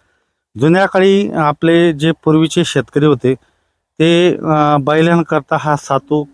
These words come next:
करायचे थोडाफार प्रमाणात. जुने लोकांना हे माहिती आहे या चाऱ्यामध्ये काय ताकद आहे.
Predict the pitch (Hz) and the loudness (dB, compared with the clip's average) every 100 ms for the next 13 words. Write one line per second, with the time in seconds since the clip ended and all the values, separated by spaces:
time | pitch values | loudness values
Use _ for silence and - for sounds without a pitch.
0 | - 147 147 139 156 - 151 135 139 127 | -4 -2 0 -2 -4 -4 -4 -2 -2 -2
1 | 131 135 147 165 _ _ _ _ _ 127 | -2 -2 -2 -6 _ _ _ _ _ -6
2 | 135 160 165 160 - 175 156 156 139 135 | 0 2 2 0 0 0 2 0 0 -2
3 | 139 143 156 151 135 131 - 135 135 143 | 0 -2 -2 -2 0 -2 -2 -2 0 0
4 | 143 123 123 127 139 151 143 131 | -2 -2 -4 -2 -4 -4 -2 -4